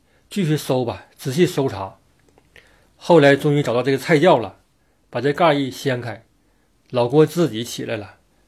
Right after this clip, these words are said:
他妻子也出来了，然后马上就被，被俘了，被绑起来了。王永清很快就给那个吴，给吴俊升发电报，吴俊升马上就给奉天发电报。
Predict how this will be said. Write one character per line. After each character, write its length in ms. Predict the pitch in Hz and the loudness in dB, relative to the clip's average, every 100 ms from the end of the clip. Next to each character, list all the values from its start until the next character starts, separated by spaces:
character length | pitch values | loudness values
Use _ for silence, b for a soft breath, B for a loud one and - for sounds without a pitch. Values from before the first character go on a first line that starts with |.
| _ | _
他 160 | - 139 | -4 -4
妻 220 | 139 151 | -2 -4
子 140 | 139 | -2
也 100 | 113 | -4
出 180 | 104 - | -6 -8
来 80 | 110 | -10
了， 160 | 101 _ _ _ _ _ _ _ _ _ _ _ _ _ _ _ | -10 _ _ _ _ _ _ _ _ _ _ _ _ _ _ _
然 160 | 120 | -2
后 80 | 139 | 0
马 160 | 127 117 | 0 0
上 100 | 143 | 0
就 120 | 135 | 0
被， 160 | 131 123 | -4 -2
被 200 | - 131 | 2 2
俘 260 | - 104 | 0 -8
了， 200 | 131 - _ _ _ _ _ _ _ _ _ _ | -8 -10 _ _ _ _ _ _ _ _ _ _
被 160 | 160 | 0
绑 180 | 143 127 | 2 0
起 100 | 139 | 0
来 100 | 113 | -2
了。 260 | 104 98 _ _ _ _ _ _ _ _ _ _ _ | -6 -10 _ _ _ _ _ _ _ _ _ _ _
王 160 | 151 190 | 6 6
永 100 | 151 | 4
清 320 | 170 175 170 _ _ | 0 -2 -4 _ _
很 220 | - 131 | -6 -4
快 240 | 135 202 | 4 4
就 220 | 139 165 135 | 4 -2 -2
给 220 | 113 107 | -2 -4
那 160 | 131 | -6
个 260 | 127 123 117 | -6 -6 -6
吴， 100 | 131 160 175 - | -2 0 -2 -6
给 140 | 123 | -6
吴 120 | 117 | -4
俊 180 | 156 170 | 0 0
升 240 | 127 127 123 | 0 -6 -6
发 160 | 131 | -6
电 160 | 127 131 | -4 -2
报， 240 | 151 - _ _ _ _ _ _ _ _ _ _ _ | -4 -6 _ _ _ _ _ _ _ _ _ _ _
吴 100 | 147 | 2
俊 140 | 196 185 | 4 6
升 220 | 165 165 | 4 2
马 120 | 117 | 2
上 160 | 143 160 | 2 0
就 120 | 147 | 0
给 120 | 120 | -4
奉 280 | - - 175 | -6 -2 0
天 120 | 131 | -2
发 120 | 117 | -6
电 160 | 107 107 | -10 -8
报。 200 | 107 | -10